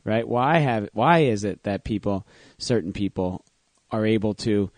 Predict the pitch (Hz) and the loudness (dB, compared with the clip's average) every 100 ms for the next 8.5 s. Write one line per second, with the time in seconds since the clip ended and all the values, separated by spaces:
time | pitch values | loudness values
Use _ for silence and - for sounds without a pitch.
0 | - - _ 110 110 123 104 107 104 101 | -20 -20 _ -2 -2 0 0 -2 -4 -4
1 | 98 98 - 95 98 98 104 95 101 101 | -4 -4 -4 -2 -2 -2 -4 -2 -2 -2
2 | - - _ - 110 104 104 104 101 - | -6 -20 _ -4 -2 0 -2 -4 -6 -4
3 | 117 113 107 110 104 104 95 104 104 98 | -2 0 0 -2 -6 -6 -4 -4 -2 -4
4 | - 110 104 110 95 98 92 101 95 _ | -2 -2 -2 -4 -4 -4 -4 -6 -8 _
5 | - _ 104 113 123 123 123 135 131 - | -20 _ -4 -2 0 0 0 2 0 -2
6 | 113 120 110 113 - 110 107 113 101 113 | -2 0 0 -2 -4 -6 -4 -4 -4 -2
7 | 104 104 104 98 104 104 107 104 101 104 | -2 -2 -4 -4 0 0 0 0 0 -2
8 | 104 101 104 110 - | -4 -4 -2 -4 -6